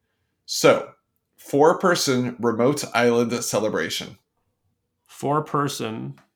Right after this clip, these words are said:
Speaker 2: remote island celebration. Where, why would there only be four people on an island? Hmm. Nothing's immediately coming to mind.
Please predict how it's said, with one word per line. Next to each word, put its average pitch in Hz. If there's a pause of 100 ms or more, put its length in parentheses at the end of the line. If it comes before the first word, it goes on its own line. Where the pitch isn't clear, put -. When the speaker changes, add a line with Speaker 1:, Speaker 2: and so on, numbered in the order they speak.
(760)
Speaker 2:
remote 113
island 107
celebration. - (1200)
Where, 123
why 120
would 123
there 120
only 117
be 107
four 104
people 101
on 95
an 90
island? 85 (2250)
Hmm. 80 (260)
Nothing's 127
immediately 110
coming 95
to 92
mind. 82